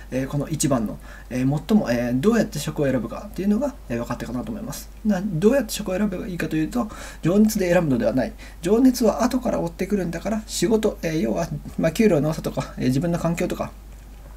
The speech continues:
そういったいろんな別の理由から選ぶ方がいいですよと。やりがいだけで選んではいけませんよというのがこの一つ目から分かることですね。えー、結構意外な内容だと思うんですけど、まあ、この、えー、やりがいっていうのは後からついてきますよと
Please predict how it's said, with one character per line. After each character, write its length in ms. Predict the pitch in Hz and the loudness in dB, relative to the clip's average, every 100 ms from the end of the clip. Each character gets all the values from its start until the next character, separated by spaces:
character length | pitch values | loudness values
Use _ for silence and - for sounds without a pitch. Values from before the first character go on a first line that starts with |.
| - | -4
そ 140 | 143 196 | 0 0
う 20 | |
い 40 | |
っ 20 | |
た 80 | - | 0
い 80 | 202 | 2
ろ 100 | 220 | 6
ん 80 | 247 | 8
な 80 | 262 220 226 214 - 233 | 8 6 4 0 -2 -4
別 220 | 185 220 | 2 6
の 120 | 214 | 8
理 120 | 202 | 8
由 100 | 214 | 8
か 120 | 220 | 6
ら 100 | 254 | 4
選 220 | - 160 156 | 4 4 4
ぶ 60 | |
方 120 | 151 | 4
が 100 | 151 | 2
い 60 | 139 | 2
い 40 | 135 | 0
で 80 | |
す 100 | 135 | 0
よ 100 | - | -2
と。 160 | - - - - - - - - | -2 -8 -14 -14 -14 -14 -12 0
や 120 | 175 | 4
り 120 | 208 | 6
が 100 | 240 | 6
い 80 | 214 | 6
だ 120 | 208 | 4
け 80 | 226 | 4
で 180 | 202 165 | 2 2
選 120 | 175 | 2
ん 40 | |
で 60 | 131 | 2
は 80 | 117 | 0
い 60 | |
け 100 | 156 | 0
ま 80 | 156 | -4
せ 100 | 175 | -4
ん 60 | 160 | -4
よ 80 | 196 | 0
と 100 | 269 | 2
い 20 | |
う 20 | |
の 60 | 240 | 2
が 60 | |
こ 100 | - | 2
の 60 | 135 | 0
一 160 | 127 | 0
つ 100 | 139 | -2
目 60 | 135 | -2
か 100 | 131 | 0
ら 60 | 117 | -2
分 80 | |
か 80 | 117 | -4
る 60 | - | -8
こ 80 | - | -10
と 80 | |
で 60 | - | -10
す 100 | - | -8
ね。 160 | - - - - - - - - - - - - - | -10 -12 -18 -18 -18 -18 -18 -18 -16 -16 -16 -12 -6
え 340 | 131 131 147 | -2 -2 0
ー、 20 | |
結 180 | - 247 | 0 0
構 200 | - 185 | 2 4
意 60 | 165 | 4
外 100 | 160 | 4
な 80 | 156 | 4
内 140 | 151 | 4
容 100 | 151 | 4
だ 80 | 147 | 2
と 80 | 131 | 0
思 100 | 123 | 0
う 40 | |
ん 20 | |
で 80 | - | 0
す 60 | 208 | 0
け 80 | |
ど、 80 | 240 | 4
ま 80 | 208 | 4
あ、 40 | |
こ 100 | 127 | 2
の、 140 | 139 131 | -2 0
え 60 | 143 | 2
ー、 20 | |
や 80 | 147 | 2
り 100 | 180 | 4
が 140 | 185 | 4
い 80 | 170 | 2
っ 40 | - - 190 - - | -4 -10 -10 -12 -6
て 100 | 214 | 0
い 40 | 214 | 2
う 60 | |
の 80 | 180 | 2
は 100 | 175 - | -2 -2
後 180 | 160 | -2
か 80 | 170 | 0
ら 120 | 110 | -2
つ 220 | - - 135 | -4 -2 -2
い 60 | |
て 80 | 127 | 0
き 80 | - | -4
ま 100 | 127 | -6
す 120 | - | -6
よ 60 | |
と 100 | 123 | -6